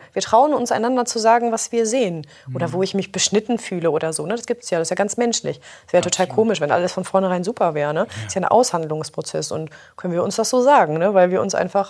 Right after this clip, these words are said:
Speaker 1: annehmen,
Speaker 2: Mhm.
Speaker 1: gegenseitig, ne? So, und das können wir auch echt allen anderen empfehlen oder auch gerne dabei helfen, dass es besser gelingt, so, ne?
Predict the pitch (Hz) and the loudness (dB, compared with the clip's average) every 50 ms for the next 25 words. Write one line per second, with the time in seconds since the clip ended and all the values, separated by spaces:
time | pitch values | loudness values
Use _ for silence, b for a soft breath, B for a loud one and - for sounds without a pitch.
0 | - - 208 220 208 175 156 156 151 151 143 147 147 - _ - 131 147 165 175 | 0 0 0 0 2 0 0 0 0 -2 -2 -4 -6 -10 _ -12 -8 -6 -4 -2
1 | 165 160 156 147 143 - 143 139 - 165 185 214 208 196 190 190 B B B B | 2 4 4 4 2 0 -6 -10 -6 -4 -4 -4 -2 -4 -6 -6 B B B B
2 | B B B B B B B B _ - 131 131 - 165 165 - - - - - | B B B B B B B B _ -14 -10 -4 -4 -2 -2 -2 -6 -8 -8 -8
3 | - 190 180 170 165 196 - 190 180 - - 190 190 190 196 190 202 202 196 190 | -6 -4 0 2 2 2 0 -2 -8 -4 -2 0 0 2 2 2 2 2 0 0
4 | - 180 175 180 - - 220 220 233 247 262 269 247 - - 196 196 190 185 - | 0 -4 -6 -8 -6 -4 2 4 6 6 6 6 2 0 -2 -2 0 0 2 2
5 | - 175 - - 185 180 180 180 165 165 160 165 156 180 185 196 190 - 175 160 | 2 -2 0 -2 -4 -4 -4 -4 -4 -4 -4 -2 2 2 2 2 0 -4 -8 -8
6 | - - - - 175 - 165 135 160 170 175 156 143 135 139 - - 143 143 160 | -8 -8 -6 -6 -6 -6 -6 -6 -6 -6 -4 -6 -6 -10 -12 -12 -12 -12 -12 -12
7 | 175 | -16